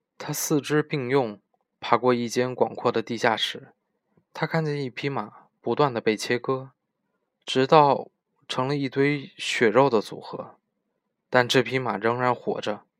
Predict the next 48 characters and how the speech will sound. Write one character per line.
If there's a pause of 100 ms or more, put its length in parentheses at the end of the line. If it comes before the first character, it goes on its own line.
(440)
还
会
呼
吸， (640)
而
且 (260)
眼
睛
睁
得
大
大
的
看
着
他。 (1080)
他
生
了
孩
子， (600)
但 (100)
孩
子
没
有
父
亲。 (760)
他
从
很
高
的
地
方
坠
下， (680)
他
的
名
字
每
天
都
发
生
变
化。